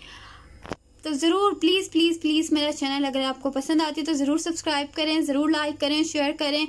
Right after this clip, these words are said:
तो चलें तो रेसिपी की तरफ चलते हैं। तो आज मैं कौन सी रेसिपी बना रही हूँ बताती हूँ। मुझे मैकरोनी के लिए क्या क्या सामान चाहिए। तो फिफ्टी ग्राम मैंने चिकन ले लिया है, एक अदद मैंने प्याज ले लिए, एक अदद मैंने शिमला मिर्ची लिए छोटे size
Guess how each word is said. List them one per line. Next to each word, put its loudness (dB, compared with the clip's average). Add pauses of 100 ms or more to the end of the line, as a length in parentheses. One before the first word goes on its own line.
(300)
तो 0
चलें -2
तो -2
रेसिपी -2
की 0
तरफ 0
चलते -4
हैं। -2 (300)
तो 2 (160)
आज 0
मैं 0
कौन 2
सी -4
रेसिपी 0
बना 0
रही -2
हूँ 0 (480)
बताती 0
हूँ। 4
मुझे 4
मैकरोनी 2
के -4
लिए 2
क्या -2
क्या -2
सामान 6
चाहिए। 4
तो 0
फिफ्टी -2
ग्राम 2
मैंने 2
चिकन 0
ले 4
लिया 4
है, 0 (460)
एक 2
अदद 2
मैंने 2
प्याज 0
ले 4
लिए, 4
एक 0
अदद 0
मैंने 2
शिमला 0
मिर्ची 4
लिए 4
छोटे -2
size -2